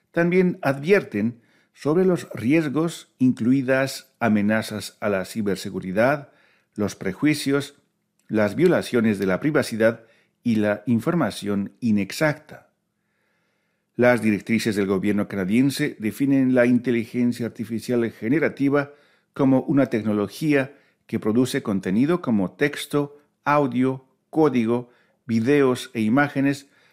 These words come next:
para cosas como chatbots, correos electrónicos, notas informativas, investigación o programación. Las normas directivas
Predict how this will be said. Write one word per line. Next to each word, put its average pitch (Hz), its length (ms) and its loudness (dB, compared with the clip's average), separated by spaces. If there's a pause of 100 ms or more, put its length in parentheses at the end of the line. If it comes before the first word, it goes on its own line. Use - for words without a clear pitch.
(140)
para 143 260 2
cosas 151 400 -2
como 131 400 2
chatbots, 139 760 -2 (280)
correos 123 440 2
electrónicos, 135 880 -4 (240)
notas 123 500 2
informativas, 120 840 -2 (320)
investigación 120 1080 2
o 113 240 2
programación. 107 800 -2 (640)
Las 143 320 0
normas 98 480 -2
directivas 147 760 -2